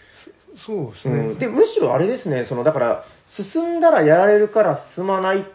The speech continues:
Speaker 2: ていうのが、その、もう避けようがない状態になっちゃうんですね、もう結局。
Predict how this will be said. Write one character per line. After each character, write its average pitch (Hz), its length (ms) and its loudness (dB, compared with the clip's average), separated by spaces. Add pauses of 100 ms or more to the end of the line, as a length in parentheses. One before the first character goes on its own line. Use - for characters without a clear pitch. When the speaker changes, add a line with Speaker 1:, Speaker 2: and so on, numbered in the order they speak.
Speaker 2:
て 185 80 -6
い 180 140 -2
う 180 380 2 (500)
の 170 240 0
が、 160 480 2 (680)
そ 226 60 -2
の、 185 340 -4
も 214 80 -2
う - 40 0
避 240 200 -10
け 330 120 2
よ 349 220 0
う - 20 -2
が 320 120 4
な 339 180 0
い 139 300 -4 (140)
状 139 200 2
態 139 140 2
に 123 100 -4
な 151 300 0
っ - 20 -20
ち - 60 -6
ゃ 120 60 -2
う 104 60 -8
ん - 20 -10
で 90 80 -10
す - 80 -4
ね、 220 40 2
も 220 100 0
う - 20 -8
結 - 200 -6
局。 104 460 -4